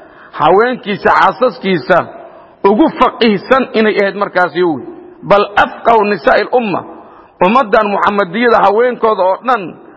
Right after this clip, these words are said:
gabadha ugu cilmiga badan, ugu faqiihsan bayd Caaisha radiyallahu anha.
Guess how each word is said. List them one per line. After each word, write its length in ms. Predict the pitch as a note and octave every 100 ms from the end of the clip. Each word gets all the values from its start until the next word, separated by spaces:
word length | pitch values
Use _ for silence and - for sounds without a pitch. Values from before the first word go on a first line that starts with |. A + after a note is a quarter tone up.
| - -
gabadha 460 | - E3+ G3+ B3 G3
ugu 180 | A3 B3+
cilmiga 420 | - B3+ A#3 G3+
badan, 320 | G3 G3 G3 F#3+
ugu 180 | B3+ D4
faqiihsan 500 | A3+ - A3 F3 A3+
bayd 180 | G#3+ F#3+
Caaisha 360 | F3 F#3+ F3+
radiyallahu 440 | G3 F3+ F#3+ F3+ -
anha. 320 | F#3 E3 D3+